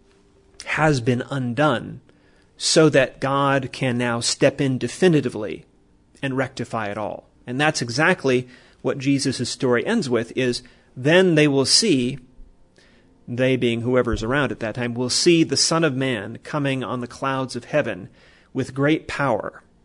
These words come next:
And he will send his angels to the, to the, uh, the, to all corners of the cosmos and gather his people to himself. It's a very brief description, but it's one that is fully in accordance with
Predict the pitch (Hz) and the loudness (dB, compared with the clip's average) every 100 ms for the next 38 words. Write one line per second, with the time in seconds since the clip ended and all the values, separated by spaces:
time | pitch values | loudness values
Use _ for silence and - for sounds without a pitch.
0 | _ - _ _ _ 123 117 123 123 - | _ -20 _ _ _ -8 -6 -4 -2 2
1 | 175 180 165 139 - - 156 156 123 95 | 2 4 4 2 0 0 2 2 0 -4
2 | 87 - 127 127 120 117 - _ _ _ | -6 -8 -6 -2 -4 -6 -16 _ _ _
3 | _ - 123 120 120 - 127 113 117 117 | _ -8 -4 -2 -4 -4 -6 -8 -6 -6
4 | 139 - - 170 185 156 - 170 151 143 | -6 -6 -2 4 6 6 4 4 4 4
5 | 127 117 123 - 175 156 131 131 120 131 | 2 0 -2 -2 2 2 2 -2 -2 -2
6 | 127 120 139 147 160 151 143 113 123 - | -4 -4 -2 0 4 4 4 2 -4 -4
7 | 131 123 107 107 120 107 104 - - - | -4 -4 -6 -8 -10 -10 -8 -8 -8 -10
8 | - - - _ _ _ _ - - - | -18 -20 -20 _ _ _ _ -20 -20 -20
9 | - - - _ - 160 135 220 285 208 | -20 -20 -20 _ -2 0 6 6 6 2
10 | 139 165 185 - 165 - 180 - 98 113 | 2 2 2 0 -2 2 0 0 -10 -4
11 | 156 156 143 151 180 180 151 151 147 - | 0 0 0 0 0 2 2 0 -2 -4
12 | 170 180 160 170 - 95 135 131 - 127 | -2 0 -2 -8 -8 -10 -8 -10 -6 -4
13 | 123 | -6